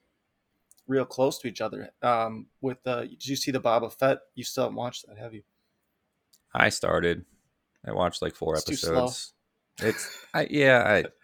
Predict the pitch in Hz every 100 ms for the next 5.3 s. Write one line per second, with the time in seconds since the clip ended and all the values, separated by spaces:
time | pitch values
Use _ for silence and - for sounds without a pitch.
0 | - - - - - _ _ - 104 90
1 | 80 78 - - _ _ _ _ - 180
2 | 151 135 110 - 110 104 98 107 98 -
3 | 139 123 110 101 107 104 110 - 117 107
4 | _ _ _ _ 120 117 - - 107 95
5 | 104 - 113